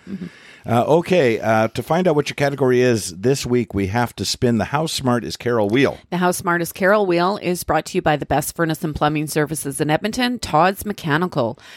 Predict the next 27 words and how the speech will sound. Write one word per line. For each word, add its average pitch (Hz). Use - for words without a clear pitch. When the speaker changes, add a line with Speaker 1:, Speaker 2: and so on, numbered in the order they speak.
Speaker 1:
providing 196
you 196
with 196
all 190
of 233
your 214
plumbing 208
and 214
furnace 196
needs. 123
Edmontonians 156
keep 156
warm 214
and 254
dry 180
with 175
Todd's 143
Mechanical. 127
Call 160
them 151
at 139
seven 156
eight 143
zero, 175
four 175
nine 247
nine, 160